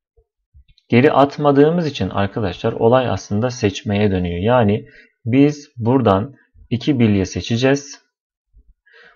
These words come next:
Bu seçtiğimiz bilyelerin ikisinin de mavi olmasını istiyoruz. Peki seçtiğimiz iki bilye mavi olacak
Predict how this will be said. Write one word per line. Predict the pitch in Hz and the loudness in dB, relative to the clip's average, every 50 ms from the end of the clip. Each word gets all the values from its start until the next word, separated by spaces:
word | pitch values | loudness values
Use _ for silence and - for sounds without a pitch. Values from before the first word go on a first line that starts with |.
| _ _ | _ _
Bu | 143 143 | -8 -2
seçtiğimiz | - 160 151 139 143 - - 143 135 131 131 127 120 120 127 | 2 2 2 2 0 -2 -2 0 0 0 -2 -2 -4 -4 -2
bilyelerin | 135 143 139 135 123 127 127 131 | 0 0 2 2 2 2 0 -2
ikisinin | 135 135 - 135 - 120 117 120 131 | -4 -6 -6 -6 -2 -2 0 2 2
de | 139 | 2
mavi | 131 117 110 110 110 110 120 143 | 4 4 4 4 4 4 6 6
olmasını | 147 120 107 101 98 92 - - 92 90 87 | 6 6 6 6 2 0 -2 -4 -6 -6 -6
istiyoruz. | 85 - - - - - - - - - - - _ _ _ _ _ _ _ _ _ _ _ _ _ _ _ _ _ _ _ _ - | -8 -10 -14 -16 -14 -14 -16 -16 -20 -20 -20 -20 _ _ _ _ _ _ _ _ _ _ _ _ _ _ _ _ _ _ _ _ -2
Peki | 156 170 170 - 143 143 143 143 - - - _ _ - | -2 -2 0 4 4 4 4 4 2 -4 -18 _ _ -20
seçtiğimiz | - - - 131 139 139 - - 151 156 156 160 165 160 156 - - | -8 0 2 2 2 2 0 -2 -2 0 0 0 -2 -4 -4 -6 -6
iki | 135 123 - 165 151 143 | -6 -4 -4 -2 0 2
bilye | 139 113 101 95 90 90 151 - - _ _ _ _ _ _ _ _ _ _ _ _ - - - _ _ _ _ - | 2 2 2 2 0 0 -2 -6 -12 _ _ _ _ _ _ _ _ _ _ _ _ -20 -20 -20 _ _ _ _ 0
mavi | 110 110 - 113 120 135 151 | 4 4 6 6 6 6 4
olacak | 139 113 101 95 - 107 107 - - | 4 4 4 2 0 -4 -6 -6 -10